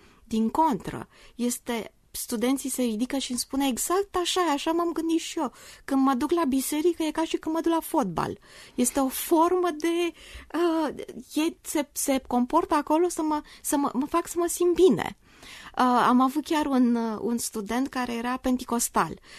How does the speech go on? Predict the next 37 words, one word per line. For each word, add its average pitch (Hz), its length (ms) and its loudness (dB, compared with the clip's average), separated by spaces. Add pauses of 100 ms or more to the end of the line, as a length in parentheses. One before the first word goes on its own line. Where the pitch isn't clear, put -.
(140)
și - 260 -6
prezentasem 226 680 0
filmulețul, 220 640 -2
era 247 160 0
un 247 100 2
pastor 247 340 -4
penticostal, 240 640 -4
acest 190 260 -6
pastor 202 300 -8
care 196 200 -4
se 175 320 -8 (300)
repeta 226 440 2
în 254 100 6
oglindă 226 520 2
și, 190 500 -6 (200)
uh, 185 320 -8 (240)
făcea 233 320 -6
tot 214 180 -6
felul 220 180 -2
de 185 140 -4
gesturi, 202 500 -2 (360)
uh, - 160 -12
ca 311 120 2
un 349 100 4
actor, 311 500 0
ca 233 120 -2
un 233 100 0
a-, 170 100 -4
ceea 285 180 0
ce, 302 120 -4
iarăși, 294 420 2
mie 240 180 0
mi 269 120 0
se 262 120 -6
părea 247 280 -8
că 262 120 -12
e, 254 420 -6